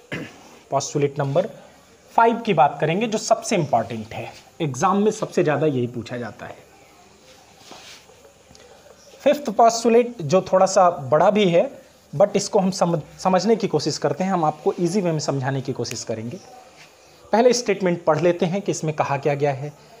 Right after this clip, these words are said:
"If a straight line falling on two straight lines", आइए पहले पढ़ के और बनाते भी चलते हैं। कह रहा है कि अगर कोई दो straight line है,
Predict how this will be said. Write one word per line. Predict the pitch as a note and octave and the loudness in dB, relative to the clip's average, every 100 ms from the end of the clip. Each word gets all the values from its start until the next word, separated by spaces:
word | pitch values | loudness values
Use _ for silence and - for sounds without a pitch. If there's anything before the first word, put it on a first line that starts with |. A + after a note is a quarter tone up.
| - - _ - - C4 | -20 -20 _ -20 -2 2
"If | D4 D4 - - | 2 2 -8 0
a | F#3+ | 0
straight | F3+ - B3+ C#4+ G3+ | 0 0 0 2 2
line | C#3+ C#3 F#3 - - | 2 0 -4 -12 2
falling | G#3+ A#3+ D4 | 4 4 2
on | C4 B3+ | 2 0
two | A#3+ A#3 A3+ | 0 2 2
straight | - - F3+ F3 | 0 -2 -2 0
lines", | C#3+ B2 A2+ G2+ - - - _ _ _ _ _ - - _ _ - | 0 0 -2 -6 -10 -10 -16 _ _ _ _ _ -20 -20 _ _ -4
आइए | D3 E3 | 0 0
पहले | E3 D3+ D#3+ | 2 2 0
पढ़ | D#3 D3+ | 0 -2
के | E3 E3 | 2 2
और | B2 A#2+ - - | 2 -2 -10 -10
बनाते | C3+ C3+ C3+ G3 | -4 -4 -2 -2
भी | A3+ | 0
चलते | A#3 A3 A3 | 0 0 -2
हैं। | G#3 A3 - - - | -4 -8 -16 -20 -2
कह | A#3+ | 2
रहा | D4 | 4
है | |
कि | - B3 | 4 4
अगर | A3 B3 D#3+ - - - | 4 2 -2 -8 -16 -4
कोई | A3 B3 | -2 -2
दो | C3+ F3+ G#3+ | 2 4 4
straight | G#3 - E3 D#3+ | 0 -2 -2 0
line | C3 B2 | -2 -2
है, | G2 C#3 | -8 -12